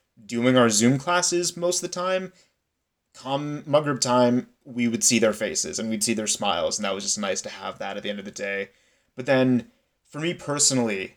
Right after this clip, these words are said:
um, n-, like, a big development that came out of being home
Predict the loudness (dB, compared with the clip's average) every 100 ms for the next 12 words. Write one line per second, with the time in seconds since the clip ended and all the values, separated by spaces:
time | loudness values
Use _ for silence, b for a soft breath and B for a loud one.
0 | _ -14 -10 -10 -12 -18 _ _ _ _
1 | _ _ _ _ _ 0 2 4 4 2
2 | 4 2 4 8 10 10 8 4 0 -2
3 | -4 -4 -4 0 0 0 -6 -14 -14 -8
4 | 0 2 2 0 6 8 8 4 -6